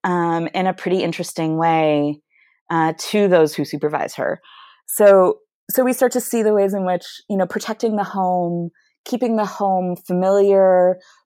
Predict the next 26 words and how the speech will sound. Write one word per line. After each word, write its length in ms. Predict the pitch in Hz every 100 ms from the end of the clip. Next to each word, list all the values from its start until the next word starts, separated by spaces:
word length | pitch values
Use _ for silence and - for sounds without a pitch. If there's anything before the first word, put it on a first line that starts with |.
| - 175 -
at 180 | 233
the 100 | 240
same 220 | 220 202 220
time 300 | - 339 247
making 300 | 214 220 196
enough 240 | 185 175
changes 460 | - 220 202 196 196
so 100 | 175
that 200 | 175 180
that 240 | 170 -
space, 280 | - 175 - _ _ _ _ _ _ _ _ - - -
you 100 | 190
know, 100 | 170
is, 180 | 180 -
it's 140 | 196 196
both 320 | 180 220 226
familiar 500 | - 202 190 185 175
and 260 | - 170 170
safer, 640 | - 147 147 - - - - _ - - - - -
um, 600 | 185 175 156 151 - 175 _ _
is 120 | 233 247
a 80 |
really 300 | 262 285 277 - -
kind 220 | 247 226
of 100 | 196
subtle, 800 | - 170 185 180 165 170 165